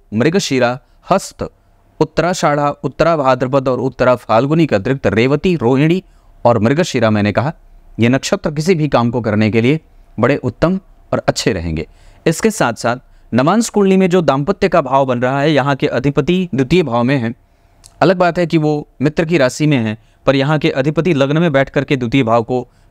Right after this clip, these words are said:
म-, द्वितीय भाव के अधिपति सब पत्नी के साथ जुड़ करके अगर कोई कारोबार स्थापित किया जाए, तो निसंदेह सफलता मिल जाएगी। इसके अतिरिक्त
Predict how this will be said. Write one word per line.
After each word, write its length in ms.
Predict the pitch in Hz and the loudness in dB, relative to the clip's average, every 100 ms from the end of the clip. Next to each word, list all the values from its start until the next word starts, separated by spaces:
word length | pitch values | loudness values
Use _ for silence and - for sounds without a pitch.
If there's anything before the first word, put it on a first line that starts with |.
| 98 | -2
म-, 260 | 110 110 | 0 2
द्वितीय 300 | 104 127 190 | 0 0 0
भाव 180 | 143 139 | 0 -2
के 100 | 135 | -2
अधिपति 320 | 127 143 151 | -4 -2 -2
सब 160 | 151 - | -2 -2
पत्नी 340 | 165 - 202 | -2 0 0
के 100 | 190 | 2
साथ 280 | 185 185 185 | 0 2 0
जुड़ 200 | 139 160 | 0 0
करके 260 | 175 175 196 | 0 0 0
अगर 180 | 170 160 | 0 0
कोई 180 | 160 | 0
कारोबार 440 | 151 143 135 131 127 | 2 2 2 2 0
स्थापित 360 | - 113 117 | 0 -2 -2
किया 220 | - 107 101 | 0 2 4
जाए, 420 | 113 135 196 214 _ _ - - - - | 2 2 0 -4 _ _ -20 -20 -20 -2
तो 80 | 110 | 2
निसंदेह 460 | 107 110 139 156 165 | 2 2 2 2 0
सफलता 400 | 104 104 87 127 | -2 -2 0 2
मिल 220 | 123 143 | 2 2
जाएगी। 1000 | 95 87 85 98 110 131 123 95 73 73 _ _ _ _ _ | 0 0 0 2 2 2 0 -2 -6 -14 _ _ _ _ _
इसके 220 | 170 - | -2 0
अतिरिक्त 400 | 107 156 185 202 | -2 0 -2 -2